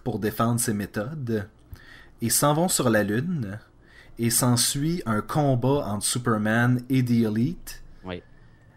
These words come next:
Speaker 1: Mais un combat, là. Superman
Speaker 2: <laughs>
Speaker 1: saigne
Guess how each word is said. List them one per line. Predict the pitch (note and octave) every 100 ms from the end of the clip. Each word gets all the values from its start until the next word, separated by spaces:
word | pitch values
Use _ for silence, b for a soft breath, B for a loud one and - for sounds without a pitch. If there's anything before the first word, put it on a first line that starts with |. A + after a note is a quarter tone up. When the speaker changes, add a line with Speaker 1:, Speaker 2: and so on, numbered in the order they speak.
| b
Speaker 1:
Mais | G#2+ C3+
un | C3 A#2
combat, | - F3 F#3 E3+ A#2+ C#3 F3+ D#3
là. | C3 C#3+ C3+ - - - - - - - - - - - - - - - - - - _ b b b b - - - - - - - - - -
Superman | - - F3+ G3+ F3 D#3+ F#3 G3 F3 -
Speaker 2:
<laughs> | -
Speaker 1:
saigne | G3+ C#3+ F#3+ - - - C#3 D3 C#3+ A#2 G#2 F#2 F2+